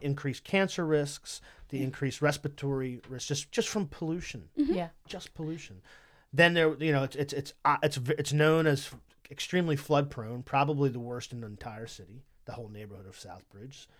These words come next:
Speaker 1: And w-, we don't do anything because <clears throat> that's, you know, that's how we keep it somewhere else. It just affects that area, so nobody really cares. We just leave those, those people out there,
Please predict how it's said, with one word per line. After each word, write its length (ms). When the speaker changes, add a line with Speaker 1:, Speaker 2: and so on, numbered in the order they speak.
Speaker 1:
And 200
w-, 120
we 100
don't 300
do 280
anything 640
because 560
<clears throat> 1080
that's, 500
you 100
know, 180
that's 260
how 220
we 120
keep 320
it 140
somewhere 360
else. 120
It 40
just 200
affects 520
that 240
area, 480
so 220
nobody 440
really 400
cares. 560
We 60
just 180
leave 240
those, 200
those 260
people 360
out 220
there, 300